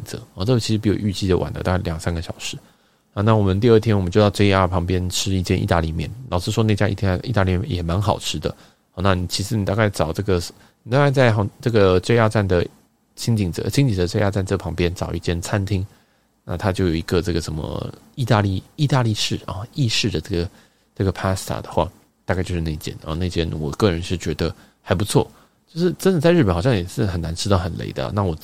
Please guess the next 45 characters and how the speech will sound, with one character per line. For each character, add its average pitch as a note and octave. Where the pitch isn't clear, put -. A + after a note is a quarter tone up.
我 A2+
爸 A2
妈 G2
也 E2+
是 F2
觉 F2+
得 D#2
这 E2
间 D#2+
蛮 D#2+
好 E2+
吃 -
的。 -
哦， D2
就 -
是 F2
很 G#2
幸 C#3
运 C3+
在 B2+
清 B2
景 G2+
泽 F2+
这 F#2+
边 F#2+
完 F2
全 F2
都 F2
没 F2
有 D#2+
遇 D#2+
到 E2
雷。 -
那 A#2+
我 A2
自 -
己 A#2+
找 E2
的 E2
方 E2+
式 E2+
永 F2
远 E2+
都 F2
是 E2